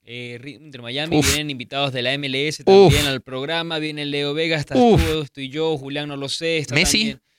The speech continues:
Speaker 1: Ojalá.
Speaker 2: No, no sabemos.
Speaker 1: Ojalá.
Speaker 2: Bueno, sintonicen para ver si viene Leo.
Speaker 1: Tienen que sintonizar los dos y media el viernes.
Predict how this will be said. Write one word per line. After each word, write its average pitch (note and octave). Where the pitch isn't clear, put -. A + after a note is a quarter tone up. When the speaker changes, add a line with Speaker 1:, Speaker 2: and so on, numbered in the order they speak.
Speaker 1:
Ojalá. G#2
Speaker 2:
No, A#2
no B2
sabemos. B2+
Speaker 1:
Ojalá. A2+
Speaker 2:
Bueno, C3+
sintonicen C#3
para F#2+
ver B2
si C3+
viene C3
Leo. B2+
Speaker 1:
Tienen D3
que D3+
sintonizar B2
los C#3
dos D3+
y D3+
media D3+
el D3
viernes. G3